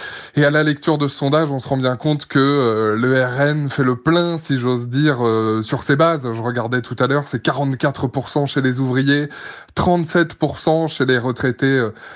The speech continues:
C S P moins, c'est les moins aisés. Et on en vient, euh, du coup, à, à se demander et, et, et à se dire que la seule question qui vaille, c'est de savoir si Jordan Bardella, le neuf juin, pour ces élections européennes, fera plus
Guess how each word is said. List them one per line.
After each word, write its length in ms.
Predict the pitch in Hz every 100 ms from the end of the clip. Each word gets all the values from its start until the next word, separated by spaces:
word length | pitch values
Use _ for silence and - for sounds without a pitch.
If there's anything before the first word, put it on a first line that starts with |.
| - -
C 160 | - 131
S 140 | 123
P 120 | 147
moins, 280 | 131 147 156
c'est 140 | 143 123
les 80 |
moins 220 | 117 123 123
aisés. 380 | 127 151 160 190
Et 60 |
on 140 | 175 165
en 100 | 143
vient, 560 | 139 165 175 160 110 - - - - - -
euh, 40 | 120
du 140 | 135
coup, 180 | 143 160
à, 260 | 139 123 -
à 80 | 139
se 80 | 127
demander 380 | 147 139 135
et, 400 | 147 165 147 123
et, 420 | 107 120 120 98 127
et 60 |
à 80 | 123
se 120 | -
dire 260 | 131 165 -
que 100 | 156
la 100 | 151
seule 260 | - 185
question 440 | 170 147 - 151 143
qui 160 | 139
vaille, 240 | 135 156 160
c'est 140 | 143
de 60 | 120
savoir 540 | 127 123 135 151 - - - - -
si 220 | - 151
Jordan 460 | 151 135 143 147 135
Bardella, 440 | 127 131 135 156
le 140 | 147 127
neuf 260 | 151 156
juin, 360 | 135 165 190 180
pour 200 | 139 -
ces 200 | 139 127
élections 340 | 127 117 131
européennes, 400 | 117 117 127 147
fera 200 | - 131
plus 360 | - 190 190